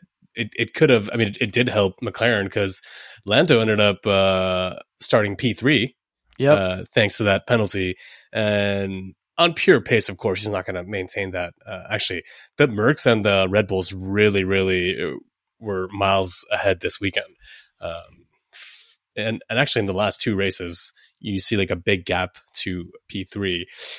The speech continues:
Speaker 1: but Lando brought it in, in, um, in P five. I think another, I mean, it's, it almost seems normal now, but it's, it was, like, clinical, no mistakes, and kinda had to fight for it. And, uh,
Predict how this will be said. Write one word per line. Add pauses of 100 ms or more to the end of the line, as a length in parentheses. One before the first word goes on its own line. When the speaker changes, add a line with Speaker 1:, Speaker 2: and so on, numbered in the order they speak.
(220)
Speaker 1:
but
Lando
brought
it
in,
in,
um,
in
P
five.
I
think (540)
another,
I
mean,
it's, (460)
it
almost
seems (480)
normal
now,
but
it's,
it
was,
like,
clinical, (260)
no
mistakes,
and
kinda
had
to
fight
for
it.
And,
uh,